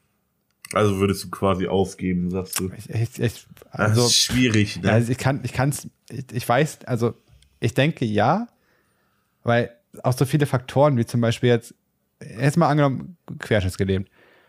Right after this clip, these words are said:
Speaker 2: Ich könnte ja nie wieder mit meinen Kindern richtig Fußball spielen.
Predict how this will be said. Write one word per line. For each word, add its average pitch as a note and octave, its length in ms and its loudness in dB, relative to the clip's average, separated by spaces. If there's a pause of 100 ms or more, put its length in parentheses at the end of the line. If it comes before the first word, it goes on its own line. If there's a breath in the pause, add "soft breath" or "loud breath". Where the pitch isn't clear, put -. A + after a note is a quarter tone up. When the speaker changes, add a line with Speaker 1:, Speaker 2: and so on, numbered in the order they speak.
(300 soft breath)
Speaker 2:
Ich - 120 -12
könnte D#3+ 300 2
ja D3 60 2
nie F#3 480 4
wieder E3+ 300 2
mit D3+ 120 -2
meinen C#3 180 -2
Kindern C#3+ 540 0 (160)
richtig C3 720 0 (120)
Fußball C#3+ 500 0
spielen. B2+ 440 -6